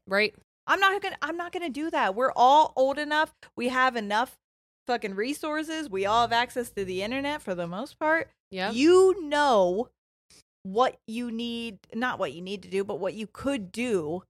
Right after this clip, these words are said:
Speaker 1: You have access to figuring it out at least.
Speaker 2: You do. And if you're hurting
Speaker 1: For
Speaker 2: other
Speaker 1: free.
Speaker 2: people intentionally or unintentionally, and you know you're hurting other people and you're not actively trying to fix it, you're not being a good person.
Speaker 1: Right.
Speaker 2: Period.
Speaker 1: Right.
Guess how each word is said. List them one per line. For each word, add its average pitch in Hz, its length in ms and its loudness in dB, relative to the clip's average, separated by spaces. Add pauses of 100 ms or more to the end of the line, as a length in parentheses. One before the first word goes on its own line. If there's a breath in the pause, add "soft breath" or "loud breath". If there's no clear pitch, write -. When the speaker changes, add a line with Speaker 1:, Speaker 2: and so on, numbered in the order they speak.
(220)
Speaker 1:
You 233 100 -4
have 247 260 0
access 220 400 0
to 170 80 -6
figuring 151 400 -4
it 143 100 -4
out 143 160 -2
at 127 100 -8
least. 147 240 -6
Speaker 2:
You 427 260 8
do. 453 360 10
And 311 140 4
if 381 160 -2
you're 370 160 2
hurting 339 360 2
Speaker 1:
For 339 60 2
Speaker 2:
other 311 160 2
Speaker 1:
free. 214 120 0
Speaker 2:
people 359 460 -2
intentionally 294 920 -4
or 240 260 -2
unintentionally, 339 920 -4
and 220 200 -4
you 220 60 -2
know 196 300 4
you're 269 180 4
hurting 262 320 0
other 254 180 -2
people 320 540 -6
and 196 180 0
you're 190 120 0
not 190 300 4
actively 262 460 0
trying 262 220 -2
to 233 60 -4
fix 220 280 -6
it, 339 220 -2 (160)
you're 262 180 -2
not 320 240 4
being 311 240 0
a 269 80 0
good 262 220 -2
person. 233 580 -8
Speaker 1:
Right. 160 220 -8 (100)
Speaker 2:
Period. 202 560 -8
Speaker 1:
Right. 156 200 -6